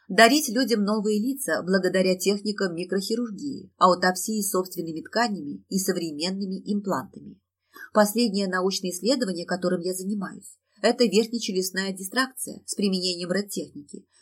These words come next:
при морфологическом дефиците средней зоны лицевого отдела черепа». Тимур довольно кивает и восхищенно смотрит на меня.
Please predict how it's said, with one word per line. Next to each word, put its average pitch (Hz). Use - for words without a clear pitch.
при 226
морфологическом 185
дефиците 214
средней 175
зоны 175
лицевого 170
отдела 143
черепа». -
Тимур 240
довольно 214
кивает -
и 175
восхищенно 208
смотрит 151
на -
меня. -